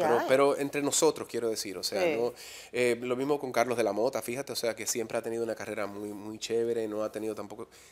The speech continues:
Speaker 1: eh, o sea, me, me lo, me dice como que eso es raro, pero sí, pero, ah, dentro de mi grupo hay, habemos muchos que somos así.
Speaker 2: Exacto.
Speaker 1: Y que estamos, ¿te entiendes? Eh, nos hemos mantenido trabajando,
Speaker 2: O sea,
Speaker 1: presentando
Speaker 2: ustedes
Speaker 1: trabajo
Speaker 2: son el
Speaker 1: detrás de
Speaker 2: grupo de
Speaker 1: otro.
Speaker 2: los extraterrestres.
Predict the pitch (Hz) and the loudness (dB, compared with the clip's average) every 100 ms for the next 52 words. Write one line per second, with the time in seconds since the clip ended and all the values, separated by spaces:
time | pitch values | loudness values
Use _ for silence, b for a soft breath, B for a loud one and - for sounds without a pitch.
0 | b b _ _ 110 127 147 135 139 139 | b b _ _ -10 0 0 2 2 0
1 | 139 135 139 139 139 185 156 - - 170 | 0 0 0 0 -2 -2 -4 -2 0 0
2 | 165 208 151 - 127 - 262 135 120 120 | 8 10 10 4 0 2 0 4 4 4
3 | 127 - 120 123 131 139 139 135 214 156 | 0 -4 -10 -2 0 2 0 2 2 2
4 | 160 b b b 147 - 143 165 170 156 | 0 b b b 4 6 6 6 4 0
5 | 135 101 - 107 117 104 98 92 - 185 | -4 -4 -6 -4 0 0 0 -4 -8 -10
6 | - 175 - 135 127 123 139 156 151 151 | -2 -2 -2 -6 -4 8 10 10 4 0
7 | 151 143 131 123 127 127 139 151 147 139 | 0 0 -2 -4 0 2 2 4 2 2
8 | 139 131 123 120 143 135 127 117 120 120 | -2 0 -2 2 4 4 4 0 -2 4
9 | - 220 247 254 277 277 269 269 269 262 | 6 6 8 8 8 4 4 4 8 8
10 | 233 214 185 - 175 175 - 170 - - | 8 2 -2 0 2 2 2 0 0 -10
11 | - - | -10 -12